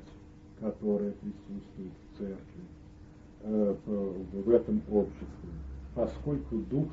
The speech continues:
Святый всё время пребывает в церкви и даёт церкви благодать,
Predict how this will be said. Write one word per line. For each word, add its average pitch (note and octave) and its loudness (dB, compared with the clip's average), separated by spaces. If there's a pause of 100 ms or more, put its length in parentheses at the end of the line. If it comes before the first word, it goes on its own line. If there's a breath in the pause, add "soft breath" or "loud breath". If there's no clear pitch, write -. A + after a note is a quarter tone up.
(100)
Святый G#2 0 (460)
всё - 4
время A2+ 6
пребывает G2 -4
в - -14
церкви C#3 0 (380)
и D#3+ 4 (260)
даёт G#2+ 4 (380)
церкви C3+ 0
благодать, F#2 -4